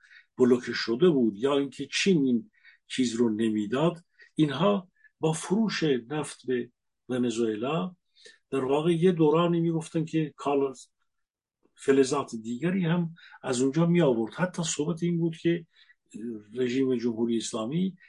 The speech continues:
اورانیوم هم از اونجا به ایران وارد می‌کرد و اینها.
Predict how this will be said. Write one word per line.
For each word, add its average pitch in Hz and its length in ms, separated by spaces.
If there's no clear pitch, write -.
اورانیوم 147 580
هم 151 220
از 131 140
اونجا 127 500
به 117 140
ایران 110 520
وارد 95 440
می‌کرد - 360
و 90 40
اینها. - 420